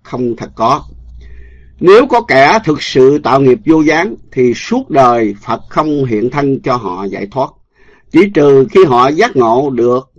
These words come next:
thân, tài sản, chỗ ở, đều là do tự tâm tạo ra,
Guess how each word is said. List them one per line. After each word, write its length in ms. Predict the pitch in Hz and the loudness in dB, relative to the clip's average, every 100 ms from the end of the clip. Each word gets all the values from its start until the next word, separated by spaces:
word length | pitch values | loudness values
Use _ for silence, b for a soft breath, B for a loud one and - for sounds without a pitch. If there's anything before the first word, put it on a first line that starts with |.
| _ | _
thân, 360 | - 165 175 170 - _ _ _ _ | -4 0 2 0 -2 _ _ _ _
tài 340 | 120 117 101 95 | -4 -2 -4 -6
sản, 320 | - 104 113 - - | -6 -4 -4 -6 -4
chỗ 160 | 117 | -2
ở, 380 | 151 104 107 170 - - - _ _ - | 0 0 -2 -8 -14 -20 -20 _ _ -2
đều 340 | 131 156 147 | 2 4 4
là 100 | 135 | 2
do 360 | 123 170 180 175 | 2 2 4 2
tự 300 | - 117 143 | 0 0 2
tâm 320 | 156 165 156 | 0 2 2
tạo 240 | 107 98 131 | 0 -2 0
ra, 400 | 143 147 139 | 0 0 -2